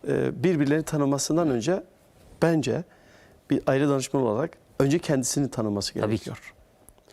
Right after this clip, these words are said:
Speaker 1: Yani karakterinin ne demek olduğunu, bu arada elimi size gösteriyorum. Ee, Allah selametini versin. Ee, Mehmet Ali Bulut hocamla bir program yapıyorduk. Bir hatıra olsun diye ifade ediyorum. Ee,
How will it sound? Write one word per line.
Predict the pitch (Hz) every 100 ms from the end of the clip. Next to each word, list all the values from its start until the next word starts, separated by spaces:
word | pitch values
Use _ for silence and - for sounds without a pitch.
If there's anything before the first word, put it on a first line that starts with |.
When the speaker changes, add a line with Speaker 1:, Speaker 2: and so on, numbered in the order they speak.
| - -
Speaker 1:
Yani | 156 160 135
karakterinin | - 151 160 185 156 175 160
ne | 127 131
demek | 151 139 -
olduğunu, | 101 95 90 87 -
bu | 127
arada | 117 127
elimi | 120 123 123
size | - 131
gösteriyorum. | 120 120 - 135 143 180 247 - - - - -
Ee, | 117 117 120 - - -
Allah | 123 127
selametini | 127 135 127 123 120 135
versin. | 127 113 - - - - - - - -
Ee, | 117 117 113 -
Mehmet | 127 127 127
Ali | 123
Bulut | 127 135 139
hocamla | 127 135 127 185 - -
bir | 143
program | - 131 143 131
yapıyorduk. | 107 110 104 180 -
Bir | 127
hatıra | 117 - 117 117 -
olsun | 101 101 - 107
diye | 110
ifade | 104 110 110
ediyorum. | 104 135 208 277 - - - - -
Ee, | 135 123